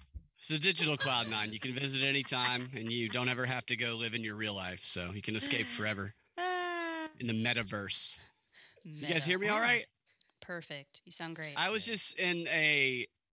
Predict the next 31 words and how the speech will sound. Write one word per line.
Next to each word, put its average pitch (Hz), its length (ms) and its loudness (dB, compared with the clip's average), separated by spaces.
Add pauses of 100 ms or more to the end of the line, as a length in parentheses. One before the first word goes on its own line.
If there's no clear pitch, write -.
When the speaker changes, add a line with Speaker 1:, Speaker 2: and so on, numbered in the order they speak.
(320)
Speaker 1:
what 156 160 -4
is 113 140 -6
it? 110 120 -4 (1120)
Google 147 300 -2
Meets 131 440 2
room 190 420 0
that 147 120 -4
was, 131 180 -8
like, 131 200 0
a - 20 -14
false 147 320 -2
Speaker 2:
Why? 277 60 0
Speaker 1:
reality 147 280 2
check 165 280 -8
room. 185 340 -4 (500)
Uh, 185 120 -8
Speaker 3:
Whoa. 135 80 0
Speaker 1:
it's 135 160 -2
a, 165 80 4
a, 139 220 0 (460)
and 135 80 0
I 143 40 4
Speaker 2:
Why'd 147 60 4
Speaker 1:
was 277 100 0
Speaker 2:
you 143 80 -2
Speaker 1:
just 349 140 2
Speaker 2:
get - 100 0
Speaker 1:
sa- 403 40 -2
Speaker 2:
that? 262 160 -2 (840)
Speaker 1:
I 165 160 6
thought, 190 260 2